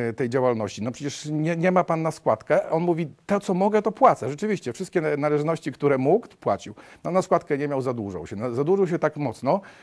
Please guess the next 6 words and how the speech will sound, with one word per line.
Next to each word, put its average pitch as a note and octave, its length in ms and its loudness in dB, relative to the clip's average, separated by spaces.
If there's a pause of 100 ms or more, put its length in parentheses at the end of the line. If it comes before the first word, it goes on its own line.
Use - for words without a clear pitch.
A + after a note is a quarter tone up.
(220)
że D#3+ 380 4 (240)
zus C3+ 320 -4
zaczął C#3 400 -2
egzekwować C3+ 680 -2 (440)
te E3 100 2
pieniądze, C3+ 640 0